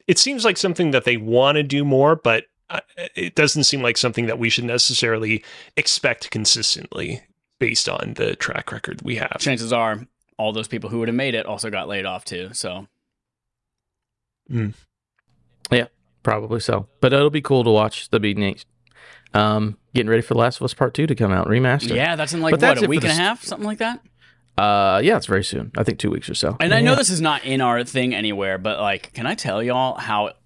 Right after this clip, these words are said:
Speaker 2: how, I'm just gonna say, I got horny for, for Prince
Speaker 3: Oh,
Speaker 2: of
Speaker 3: wow.
Speaker 2: Persia after reading
Speaker 3: Oh,
Speaker 2: all
Speaker 3: yeah.
Speaker 2: these reviews about Prince of Persia,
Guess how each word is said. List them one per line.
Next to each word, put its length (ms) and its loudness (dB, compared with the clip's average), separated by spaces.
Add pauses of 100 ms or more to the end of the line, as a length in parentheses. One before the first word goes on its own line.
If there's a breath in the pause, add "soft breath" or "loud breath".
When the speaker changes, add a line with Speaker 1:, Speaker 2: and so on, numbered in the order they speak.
(160)
Speaker 2:
how, 480 -2 (720)
I'm 120 -8
just 100 -8
gonna 60 -8
say, 260 -8
I 60 -6
got 180 -4
horny 460 -8
for, 420 -10 (580)
for 140 -10
Prince 280 -2
Speaker 3:
Oh, 20 4
Speaker 2:
of 60 2
Speaker 3:
wow. 100 2
Speaker 2:
Persia 340 -2 (680)
after 560 -4
reading 240 0
Speaker 3:
Oh, 100 2
Speaker 2:
all 100 2
Speaker 3:
yeah. 120 2
Speaker 2:
these 80 -2
reviews 420 -2
about 260 0
Prince 200 -6
of 100 -12
Persia, 480 0